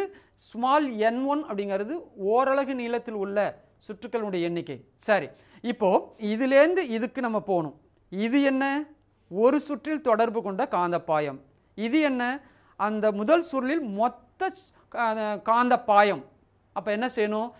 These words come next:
இடதுபுறம் என் ஒன்னாலையும் வலதுபுறம் ஸ்மால் என் ஒன் எல் ஒன்னாலையும் பெருக்கணும். அப்ப நமக்கு மொத்த காந்தப்பாயம் கிடைச்சிருச்சு. சரியா? இதை கொஞ்சோண்டு ஆல்டர் பண்ணுங்க பார்க்கலாம். மியூ நாட் என் ஒன்,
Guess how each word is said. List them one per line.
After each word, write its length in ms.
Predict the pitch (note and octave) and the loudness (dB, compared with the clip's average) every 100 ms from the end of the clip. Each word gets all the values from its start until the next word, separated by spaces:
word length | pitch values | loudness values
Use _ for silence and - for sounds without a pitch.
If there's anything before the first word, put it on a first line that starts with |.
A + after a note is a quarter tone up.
| - | -8
இடதுபுறம் 680 | E3 G3 C#4 D4+ C#4 C4 B3 | -2 4 4 4 0 -2 -2
என் 220 | F3 F3 | -2 -2
ஒன்னாலையும் 640 | G#3 A#3 F#3 C#3 C3 D3+ E4 - _ - | -2 -4 -4 -4 -6 -8 -8 -10 _ -4
வலதுபுறம் 600 | F#3 A3+ C#4+ D#4 G3+ C4 G4 - | 2 4 4 2 0 -2 -4 -18
ஸ்மால் 640 | - G#3+ A3+ C4 C#4+ C#4 | -18 -8 -2 2 2 2
என் 260 | B3+ B3 C4 | -2 -2 -2
ஒன் 220 | C#4 F4+ - - | -4 -4 -8 -8
எல் 240 | F#3 G3+ B3 | 0 2 2
ஒன்னாலையும் 420 | A3+ F3 C#3+ C4 G#3+ | 0 -4 -4 -6 -6
பெருக்கணும். 540 | D#3+ C3+ C3 C#3 A#2+ _ _ - | -8 -8 -12 -12 -14 _ _ -12
அப்ப 180 | F#3+ G#3+ | -6 -4
நமக்கு 320 | G3 F#3+ G3 | -4 -6 -6
மொத்த 380 | F#3+ A#3 - D4+ | -2 -2 2 0
காந்தப்பாயம் 720 | D4+ G3 G3+ F#3+ E3+ C#3 E3 G#3 | 2 -2 -2 -4 -4 -4 -6 -6
கிடைச்சிருச்சு. 640 | D3 C#3 C3+ A#2+ C#3 A#2+ _ _ | -8 -8 -14 -14 -14 -16 _ _
சரியா? 340 | - B3 D4 D#4 - - | -6 -2 -2 -4 -10 -8
இதை 140 | C#4+ E4 | -6 -2
கொஞ்சோண்டு 460 | D4+ D4+ D#4+ F4+ D#4+ A#3 | -4 0 0 2 4 6
ஆல்டர் 220 | B3+ C4 | 6 2
பண்ணுங்க 300 | G3+ G#3+ G3 | -2 -2 -4
பார்க்கலாம். 420 | F3+ F3 F#3 G#3 - _ | -2 0 0 -2 -4 _
மியூ 300 | - F#3+ A3 | -8 -4 -4
நாட் 300 | A3+ A#3+ A#3+ | 0 0 0
என் 300 | - F3+ G3 | -6 -6 -4
ஒன், 280 | G#3+ A#3 C4+ | -2 -2 -4